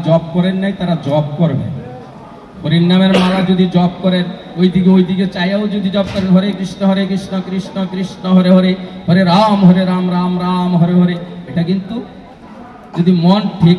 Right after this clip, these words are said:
না থাকে, তখন নামাবাস বলা হচ্ছে। নামাবাসে অজামিল পার হয় নাই, নামাবাসে তো অজামিল চলে গেল। তাইলে এমনও যদি হয়, আজকে মনও যদি তার মধ্যে না থাকে, তাইলেও তারপরেও যদি আপনার জপাটা ঠিক থাকে,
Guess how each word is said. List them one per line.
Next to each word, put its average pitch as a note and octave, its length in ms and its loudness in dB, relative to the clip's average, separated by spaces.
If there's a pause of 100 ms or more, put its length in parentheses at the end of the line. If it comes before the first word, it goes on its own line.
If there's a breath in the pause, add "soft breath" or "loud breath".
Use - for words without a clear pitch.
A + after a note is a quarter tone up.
না G3+ 120 -4
থাকে, G#3 300 -2
তখন G#3+ 200 -6
নামাবাস F#3+ 680 0
বলা C#3+ 200 0
হচ্ছে। B2 400 -8
নামাবাসে F3 680 -6
অজামিল E3 480 -2
পার - 180 -4
হয় F3 180 2
নাই, G#3 220 -6 (560)
নামাবাসে D3+ 500 -4
তো F#3+ 60 -6
অজামিল E3 440 -2 (100)
চলে F#3 240 0
গেল। F#3+ 200 -2 (500)
তাইলে F#3 260 0 (100)
এমনও A3+ 380 2
যদি D#4+ 260 0
হয়, C4+ 360 0 (300)
আজকে B3+ 300 -6
মনও B3 460 -2
যদি E4+ 240 0
তার C#4 300 -2
মধ্যে C4 360 -6
না A#3 240 -2
থাকে, G#3+ 280 0
তাইলেও C4+ 480 -4
তারপরেও A#3+ 520 -4
যদি C#4 220 -6
আপনার A3 440 -4
জপাটা G#3 420 0
ঠিক F#3 240 -4 (120)
থাকে, A3+ 440 0